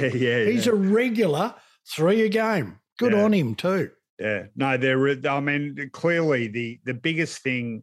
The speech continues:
Speaker 1: that the Suns have got out of this year, if they don't, even if they don't make finals, is this spirit they've got. They are, and I heard Noah Anderson talking about it after the game too, and he's a,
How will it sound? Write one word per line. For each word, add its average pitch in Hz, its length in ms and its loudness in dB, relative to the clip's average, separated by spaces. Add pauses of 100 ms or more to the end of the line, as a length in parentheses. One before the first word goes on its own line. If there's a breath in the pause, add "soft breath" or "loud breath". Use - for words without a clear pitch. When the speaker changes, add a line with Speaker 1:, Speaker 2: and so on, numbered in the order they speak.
(100)
Speaker 1:
that 113 160 -10
the 117 80 -12
Suns 117 340 -6
have 104 120 -8
got 117 180 -4
out 110 180 -2
of 104 80 -8
this 107 280 -12
year, 110 320 -4
if 117 280 -12 (200)
they 107 120 -6
don't, 110 280 -4 (100)
even 123 160 -6
if 120 140 -8
they 117 120 -6
don't 113 300 -6
make 101 240 -8
finals, 107 560 -8 (500 soft breath)
is 120 280 -4
this 127 400 -6 (160)
spirit 160 520 -2
they've 135 200 -2
got. 160 300 -2
They 139 200 -2
are, 139 300 -2
and 147 320 -4
I 160 140 0
heard 170 380 -2
Noah 123 320 -2
Anderson 127 460 -2
talking 110 340 -4
about 104 260 -2
it 104 60 -2
after 107 320 -4
the 98 60 -8
game 127 300 -4
too, 139 140 -2
and 160 140 0
he's 226 160 -2
a, 104 160 -4